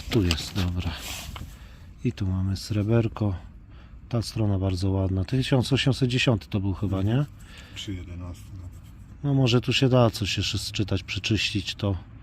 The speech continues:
Speaker 1: delikatnie.
Speaker 2: No tak.
Speaker 1: No ale jest. Dobra, super. Dziękuję Ci, Dawidku, za
Speaker 2: Napsa
Speaker 1: dzisiaj.
Speaker 2: nie było, ale to
Speaker 1: No to Ty wyciągnąłeś, nie?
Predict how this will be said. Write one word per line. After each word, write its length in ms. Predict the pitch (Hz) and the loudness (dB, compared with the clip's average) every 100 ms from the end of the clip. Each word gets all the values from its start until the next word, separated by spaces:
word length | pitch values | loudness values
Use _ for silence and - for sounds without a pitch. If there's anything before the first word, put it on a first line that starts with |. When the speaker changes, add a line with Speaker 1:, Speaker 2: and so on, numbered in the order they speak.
| - - | -18 -2
Speaker 1:
delikatnie. 720 | 107 98 95 107 98 101 98 - - - - - - - - - - - | 2 2 2 0 0 -2 -2 -4 -14 -18 -18 -16 -16 -16 -18 -18 -18 -14
Speaker 2:
No 120 | 104 101 | -12 -12
tak. 140 | - - - - | -12 -14 -14 -4
Speaker 1:
No 120 | 135 107 | 2 4
ale 140 | 104 | 6
jest. 460 | 95 - - - - | 4 2 -4 -6 -4
Dobra, 320 | 117 117 101 98 - - - - | 6 6 6 -4 -6 -8 -8 -2
super. 440 | - 143 - 104 - - - - - - - - - | 4 6 4 -2 -4 -6 -10 -10 -10 -10 -10 -10 2
Dziękuję 360 | 123 107 127 | 4 8 8
Ci, 180 | - 117 - 123 | 8 4 2 2
Dawidku, 380 | 123 117 123 117 | 4 4 4 4
za 100 | 107 | 6
Speaker 2:
Napsa 160 | 113 165 | 6 6
Speaker 1:
dzisiaj. 240 | - 160 123 | 8 8 8
Speaker 2:
nie 80 | - | 4
było, 380 | 143 165 165 170 - - - - - - - - - | 6 6 4 2 0 0 0 0 0 0 0 0 0
ale 160 | 120 120 | 0 0
to 80 | 123 123 123 127 120 - - - - - - - - - - - - | 0 0 0 0 0 2 2 2 2 2 2 2 4 4 4 2 6
Speaker 1:
No 80 | 202 | 8
to 220 | 175 151 - | 10 10 10
Ty 120 | 143 135 | 10 10
wyciągnąłeś, 760 | 156 233 254 262 160 120 - | 12 10 10 10 10 8 4
nie? 140 | 123 | 2